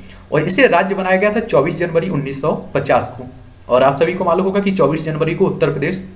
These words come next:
दिवस भी मनाते हैं। और यहाँ अभी वर्तमान में मुख्यमंत्री की बात करें तो योगी आदित्यनाथ यहाँ के मुख्यमंत्री साहब हैं, और यहाँ विधानसभा में आप देखेंगे तो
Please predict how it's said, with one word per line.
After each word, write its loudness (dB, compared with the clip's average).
दिवस 0
भी 2
मनाते -2
हैं। -12
और 6
यहाँ 4
अभी 2
वर्तमान 2
में -4
मुख्यमंत्री -2
की -2
बात 2
करें -4
तो 0
योगी 4
आदित्यनाथ -2
यहाँ 0
के -4
मुख्यमंत्री -4
साहब 0
हैं, -12
और 4
यहाँ 4
विधानसभा 4
में 4
आप 4
देखेंगे 0
तो -4